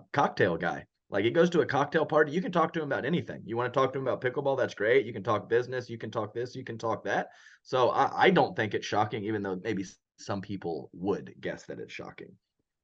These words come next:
Uh, and my last one to ten here, we had, James, you had a nice run with some mixed doubles with Catherine Parento, ended up beating Anna Bright. On a scale of one to ten, how much happier are you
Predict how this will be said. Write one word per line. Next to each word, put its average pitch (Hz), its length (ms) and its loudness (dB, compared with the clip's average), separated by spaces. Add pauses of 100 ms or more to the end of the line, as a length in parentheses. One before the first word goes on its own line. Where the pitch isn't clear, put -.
Uh, 120 200 8
and 123 320 2
my 110 200 4
last 131 580 0
one 131 280 -4
to 131 100 -8
ten 123 180 -6
here, 117 220 -2
we 107 140 -2
had, 131 320 -4
James, 151 280 -6
you 175 80 -4
had 135 140 -6
a 110 100 -10
nice 143 320 -2
run 170 480 4 (400)
with 113 140 -10
some 104 140 -8
mixed 127 240 -4
doubles 139 360 0
with 95 120 -8
Catherine 113 400 -6
Parento, 120 460 -4
ended 120 200 -8
up 95 180 -8
beating 139 520 -6 (420)
Anna 135 260 -4
Bright. 110 520 -2
On 120 100 -6
a 110 80 -6
scale 165 460 -2
of 123 160 -4
one 139 360 -4
to - 180 -6
ten, 104 680 -2 (640)
how 135 120 -4
much 165 220 -4
happier 110 880 -2
are 92 160 0
you 87 480 -2